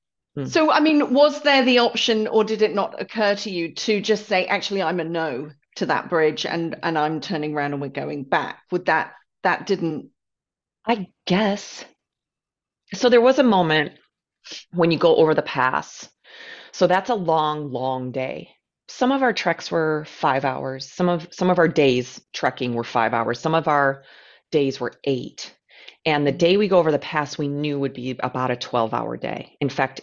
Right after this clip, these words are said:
Speaker 1: it's such a long day that we get up at three, eat breakfast, and then we're on the path at four in the dark.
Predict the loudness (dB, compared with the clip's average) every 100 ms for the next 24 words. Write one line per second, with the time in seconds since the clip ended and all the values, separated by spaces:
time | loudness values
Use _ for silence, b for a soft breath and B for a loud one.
0 | 0 -2 0 -4 -2 0 0 0 -2 -4
1 | -4 -4 -6 -4 -2 0 0 -4 -8 -8
2 | -2 -2 -2 -8 _ _ _ _ _ _
3 | _ _ _ _ -6 -2 0 -2 0 -4
4 | -4 -14 -6 -2 0 0 0 2 4 2
5 | -2 -2 -4 -2 -6 -2 0 0 -2 -4
6 | -4 -2 -2 -4 -6 -14